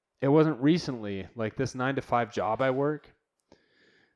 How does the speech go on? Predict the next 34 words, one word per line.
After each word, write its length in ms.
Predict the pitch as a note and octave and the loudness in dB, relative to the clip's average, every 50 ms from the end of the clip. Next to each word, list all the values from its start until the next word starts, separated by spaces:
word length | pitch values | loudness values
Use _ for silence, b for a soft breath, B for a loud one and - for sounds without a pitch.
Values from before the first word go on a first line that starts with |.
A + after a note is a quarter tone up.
| b - | b 0
this 160 | C#3+ D3 C#3+ | 0 2 2
is 100 | E3+ D#3+ | 2 0
probably 300 | - - D#3 D3 C#3 C#3+ | 4 6 4 6 6 4
the 80 | C3+ B2+ | 2 2
most 280 | B2 B2 A#2 - - A#2 | 2 0 0 -2 -6 -10
lenient 500 | G#2+ A2 A#2+ B2 C3 C3+ C3+ B2+ A2 - | -8 -6 -6 -6 -4 -6 -6 -6 -6 -6
nine-to-five 640 | A#2 A#2 A#2 A2+ A2+ - - - G#2+ G#2+ A2 G#2 | -6 -6 -4 -4 -6 -2 0 2 2 2 2 0
I've 160 | G2 F#2 - - - | -2 -4 -4 -8 -6
ever 240 | G#2 A2 G2+ G#2 G2+ | -6 -4 -2 -2 -2
had 300 | - - G#2+ G#2 G#2 G2+ | -2 0 0 0 0 -2
in 60 | F#2+ | -4
my 120 | F#2+ F#2 F2+ | -4 -6 -4
life. 540 | F2 F#2 G2+ A2 F#2 D#2+ D#2 - - - _ _ _ _ _ _ _ _ - | -2 0 0 0 -2 -4 -8 -12 -18 -20 _ _ _ _ _ _ _ _ -6
Because, 420 | B2+ - - A2+ A2 G#2+ G#2 F#2+ | -6 -4 0 0 0 0 0 -4
one, 300 | G#2+ A2+ A#2 A#2+ B2 B2+ | -2 -2 0 0 0 -2
they 120 | B2+ A#2 G#2 | -4 -6 -6
take 280 | - - A#2 A#2 - | -4 -6 -6 -4 -4
my 140 | A#2 A2 F#2+ | -4 -6 -4
input, 540 | - G#2+ A2+ A2+ G#2+ - - B2 C3 - - _ _ _ _ b b b b b b b b b b b b - | -6 -8 -8 -8 -4 0 2 2 2 2 -4 _ _ _ _ b b b b b b b b b b b b -4
they 120 | - A#2 | -4 -4
see 260 | G#2 - - - C3+ C3 | -4 -4 -2 2 4 4
what 160 | C3 C3 B2 | 6 6 4
I, 160 | A#2 A#2 - - A#2+ B2+ A#2+ - D3+ | 4 2 0 -4 -10 -14 -14 -12 -6
they 140 | C3 B2+ | -4 -4
see 200 | A#2+ - - D3 | -4 -2 -4 -2
my 160 | C#3+ C3+ B2 A2+ | 0 0 0 0
potential, 680 | A#2+ A2 - G#2+ A2 A2+ G#2+ - - B2+ C3+ C#3+ C#3+ C3+ _ _ _ _ _ _ _ _ _ _ _ _ _ _ _ _ _ _ _ - - _ - | -2 -4 -4 -4 -8 -8 -6 -4 -4 -4 -4 -6 -10 -14 _ _ _ _ _ _ _ _ _ _ _ _ _ _ _ _ _ _ _ -20 -20 _ -8
and 360 | A#2 A2+ A#2+ B2 A#2 A#2 G#2+ - | -6 -4 -2 -2 -4 -6 -6 -4
they 200 | - B2 B2 B2 | -2 -2 0 0
actually 600 | - G#2+ A2+ A#2+ - - - - B2+ B2 A#2+ A#2 G#2+ | -2 -2 -2 -4 -4 -6 -6 -2 0 0 0 0 -2
care 360 | - - - - G#2 G#2 G#2 | -6 -6 -4 -2 0 0 0
about 320 | G2+ F#2+ G2 F#2 F2 C#2+ | 0 0 0 -2 -2 -2
my 120 | E2+ F#2 F#2+ | -6 -10 -10
perspective. 680 | - - - - - - F2+ - - - - - - | -10 -14 -14 -8 -6 -6 -6 -6 -8 -14 -16 -16 -18